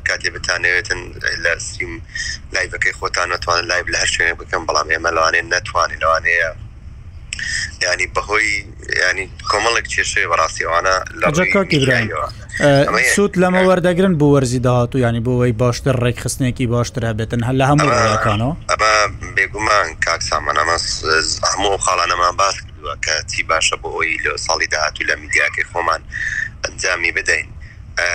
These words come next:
Speaker 1: بەڕاستی، ئە، بەڵام شتێکی زۆر گرینگە، یعنی، یەک لەو، ئە،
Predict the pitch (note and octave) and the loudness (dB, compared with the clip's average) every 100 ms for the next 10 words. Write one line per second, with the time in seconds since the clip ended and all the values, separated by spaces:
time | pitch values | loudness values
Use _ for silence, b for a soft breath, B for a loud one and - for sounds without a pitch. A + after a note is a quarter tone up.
0 | E2 E2 E2 G#2 F2+ - F#2+ - - D#2 | -2 -2 0 0 0 0 0 0 0 0
1 | E2 E2+ A#1+ - G#2 G#2 - - - - | 2 0 -2 -2 -2 -2 -4 -6 -6 -2
2 | G#2+ G#2 - - - - F#2+ G2+ D#2+ D2+ | -2 -2 -6 -14 -8 -4 -2 -2 -2 -2
3 | D#2 D#2+ D#2+ F2 E2+ F2+ - B1 | 0 0 0 -2 -2 -8 -6 0